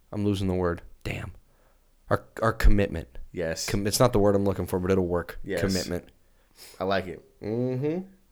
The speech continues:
Speaker 1: I also like it. So that settles it. On the board is going to Vegas versus Colorado, and we're sitting on the glass. That, that's just,
Speaker 2: Hundred fifty
Speaker 1: that's it.
Speaker 2: bucks? That's nothing.
Speaker 1: Hundred fifty bones?
Speaker 2: That's pocket change.
Speaker 1: I spent a lot more than that taking the nephew to the game last night, I'll tell you what.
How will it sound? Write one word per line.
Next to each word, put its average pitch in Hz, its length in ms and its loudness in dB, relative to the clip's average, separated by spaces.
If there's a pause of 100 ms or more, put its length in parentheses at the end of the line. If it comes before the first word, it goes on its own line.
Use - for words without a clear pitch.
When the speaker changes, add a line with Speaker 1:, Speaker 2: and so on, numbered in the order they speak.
(600)
Speaker 1:
I 127 120 0
also 113 360 0
like 95 260 0
it. 92 160 -6
So - 120 -4
that 120 180 2
settles 139 300 4
it. 104 160 -2
On 113 180 2
the 117 60 2
board 123 340 4
is 104 240 2
going 113 420 0
to 107 500 0
Vegas 113 360 0
versus 113 220 0
Colorado, 135 680 4 (580)
and 101 100 -4
we're 92 60 -2
sitting 123 200 2
on 139 80 2
the 131 60 0
glass. 156 320 2 (440)
That, 107 220 -4
that's 117 220 -2
just, 113 180 -2
Speaker 2:
Hundred 131 140 2
fifty 113 80 -4
Speaker 1:
that's 95 80 -4
it. 170 100 6
Speaker 2:
bucks? - 140 -2
That's 143 200 -4
nothing. 110 200 0
Speaker 1:
Hundred 139 120 2
fifty 143 180 2
bones? 185 420 2 (800)
Speaker 2:
That's - 100 -18
pocket 92 320 -8
change. 87 320 -12
Speaker 1:
I 113 40 -4
spent 107 220 0
a 95 40 2
lot 110 180 2
more 117 120 4
than 117 80 4
that 120 180 2
taking 117 240 0
the 104 80 0
nephew 117 320 0
to 98 80 0
the 98 80 0
game 98 260 2
last 98 240 -2
night, 101 140 0
I'll 98 80 -2
tell 107 160 0
you 104 100 4
what. 113 300 4